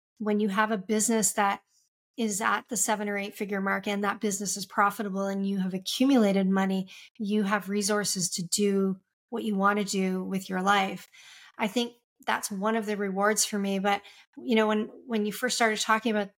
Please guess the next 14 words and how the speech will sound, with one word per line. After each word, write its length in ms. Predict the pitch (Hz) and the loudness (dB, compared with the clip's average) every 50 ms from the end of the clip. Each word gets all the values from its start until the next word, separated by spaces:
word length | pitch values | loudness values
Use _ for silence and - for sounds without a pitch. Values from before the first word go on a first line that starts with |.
| _ _ _ _ _ _ - | _ _ _ _ _ _ -10
this, 460 | 269 196 202 202 196 202 196 - - | -6 -2 0 0 2 2 2 0 0
the 200 | - 233 214 214 - - | 0 -4 -4 -4 -2 0
bigger 320 | - 233 226 233 262 262 | 2 4 4 6 4 4
reward 540 | 254 240 220 202 185 190 196 196 196 196 190 | 4 4 2 2 2 2 2 4 4 2 0
for 180 | - - 208 196 | -2 -4 -2 0
me 360 | 190 196 196 196 196 196 202 | 0 0 0 0 -2 -2 -2
is 200 | 202 190 - - _ _ _ _ _ _ _ _ - | -2 -4 -4 -6 _ _ _ _ _ _ _ _ -2
I 120 | 226 233 | 0 0
was 200 | 262 277 214 202 | 2 0 0 0
raised 260 | 208 214 220 226 220 - | 0 2 2 2 2 0
by 100 | 220 208 | 0 0
a 80 | 202 185 | 2 2
single 320 | - - 220 214 208 196 | 2 2 0 0 -2 -2
mom. 460 | 190 196 202 202 202 185 180 180 170 | 0 0 2 2 0 0 -2 -4 -8